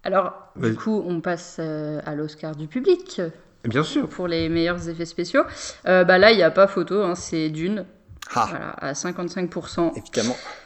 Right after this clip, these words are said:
Speaker 1: Euh, suivi de Mourir peut attendre à vingt-sept pour cent. Donc voilà, c'est vraiment les deux, euh, qui ont récolté le plus de voix, mais il y a grande, grande majorité pour Dune.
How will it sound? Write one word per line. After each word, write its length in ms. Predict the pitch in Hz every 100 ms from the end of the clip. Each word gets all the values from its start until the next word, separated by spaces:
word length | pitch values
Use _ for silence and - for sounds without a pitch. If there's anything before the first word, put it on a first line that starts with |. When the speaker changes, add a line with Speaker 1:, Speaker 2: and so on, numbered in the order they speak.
| -
Speaker 1:
Euh, 220 | 180 180
suivi 480 | 185 - 240 220 254
de 160 | 214 220
Mourir 360 | 220 214 226
peut 160 | 233 220
attendre 400 | 208 202 180 196
à 140 | 175 165
vingt-sept 340 | 175 180 196
pour 220 | 190 180
cent. 200 | - 147
Donc 180 | 151 156
voilà, 180 | 160 151
c'est 160 | 156
vraiment 260 | 156 165 180
les 140 | 170
deux, 460 | 160 175 196 202 165
euh, 20 |
qui 220 | 156 -
ont 100 | 175
récolté 340 | 170 160 165 190
le 60 | 185
plus 220 | 190 165
de 80 | 165
voix, 320 | 160 175 202
mais 160 | 180
il 40 | 151
y 60 |
a 200 | 151 143 147
grande, 240 | 147 160
grande 200 | 160 170
majorité 460 | 160 160 156 151 175
pour 180 | 170
Dune. 200 | 147 139